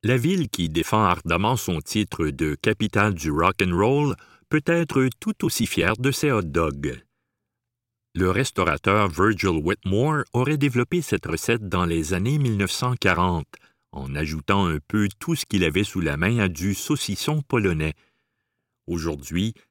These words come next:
certains établissements ajoutent même du porc effiloché à ce repas qui est déjà pour le moins costaud.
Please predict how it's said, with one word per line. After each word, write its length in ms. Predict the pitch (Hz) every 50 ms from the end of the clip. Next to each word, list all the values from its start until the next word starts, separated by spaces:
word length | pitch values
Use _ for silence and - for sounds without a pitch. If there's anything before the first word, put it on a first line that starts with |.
| _ _ -
certains 500 | 101 - - 127 - _ - 175 170 151
établissements 720 | 101 90 90 - 85 80 80 85 76 - 113 131 131 120
ajoutent 280 | 101 90 107 113 -
même 240 | - 139 175 180 160
du 220 | 117 92 95 98 90
porc 240 | - 131 131 120
effiloché 560 | 117 110 - 127 117 117 110 - - 113 101 85
à 40 |
ce 140 | - - 90
repas 400 | 85 78 80 - - 98 98 101
qui 240 | 101 - - 87 80
est 80 | 80 80
déjà 380 | 78 92 85 78 90 92 98
pour 140 | - 107 95
le 100 | 85 82
moins 260 | 82 82 90 104 127
costaud. 540 | 131 - - 101 - - - - - 135